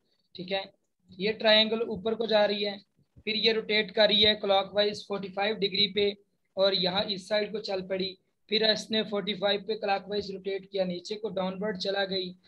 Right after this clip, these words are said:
then leftward चला गई। अब फिर जब फ़ोर्टी फ़ाइव पे मूव करेगी तो ऊपर की तरफ चली जाएगी, तो हमारा answer जो है वो fourth बन जाएगा।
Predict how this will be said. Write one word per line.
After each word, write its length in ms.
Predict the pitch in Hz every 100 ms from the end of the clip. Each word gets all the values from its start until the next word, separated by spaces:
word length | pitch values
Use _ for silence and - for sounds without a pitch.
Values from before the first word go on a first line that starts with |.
| - _ 185
then 180 | 196 190
leftward 580 | 185 190 214 220 208 185
चला 260 | 202 202
गई। 300 | 185 196 190 -
अब 220 | 214 214 -
फिर 200 | 233 180
जब 320 | 226 202 - _ 196
फ़ोर्टी 240 | 208 214
फ़ाइव 320 | 208 208 208
पे 80 | 220
मूव 240 | 208 202 180
करेगी 360 | 202 202 196
तो 180 | 214 - 202
ऊपर 260 | 185 190
की 100 | 180 185
तरफ 240 | 180 180
चली 200 | 180 165
जाएगी, 460 | 160 160 160 180 180 _ _ _
तो 40 | 185
हमारा 300 | 190 190 190
answer 360 | 185 185 214
जो 160 | 180 190
है 100 | 202
वो 280 | 233 - _
fourth 380 | 180 175 175 165
बन 240 | 151 143
जाएगा। 380 | 139 135 285